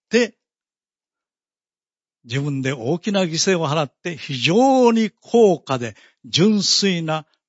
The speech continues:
ナルドの香油が入れてある石膏の壺を持ってきた。あ、ここに書いてますね。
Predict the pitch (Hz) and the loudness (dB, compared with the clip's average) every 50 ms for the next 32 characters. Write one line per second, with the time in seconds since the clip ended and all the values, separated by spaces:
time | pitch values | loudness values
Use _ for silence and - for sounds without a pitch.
0 | _ 117 113 127 147 143 135 123 123 117 110 107 104 - _ - 131 127 117 107 | _ -4 -2 -2 -2 -2 -4 -6 -10 -12 -12 -14 -16 -18 _ -12 -10 -10 -10 -10
1 | 98 101 107 113 - - 123 120 113 - - 110 101 104 110 - - 131 117 - | -12 -16 -20 -18 -14 -10 -10 -10 -10 -10 -14 -16 -18 -16 -16 -14 -14 -14 -14 -14
2 | _ - 107 98 92 - - 117 101 104 135 185 190 175 _ _ _ _ _ _ | _ -20 -20 -20 -20 -20 -20 -20 -14 -10 -10 -10 -10 -10 _ _ _ _ _ _
3 | _ 123 120 107 - _ _ 120 104 - - 120 - _ - 135 127 - 180 147 | _ -16 -16 -16 -16 _ _ -20 -18 -18 -18 -20 -18 _ -12 -12 -10 -10 -12 -12
4 | 170 190 - 202 208 190 - 190 185 147 - 196 214 220 151 - | -12 -6 -4 -4 -2 -2 -2 -4 -4 -4 -2 0 0 0 0 -2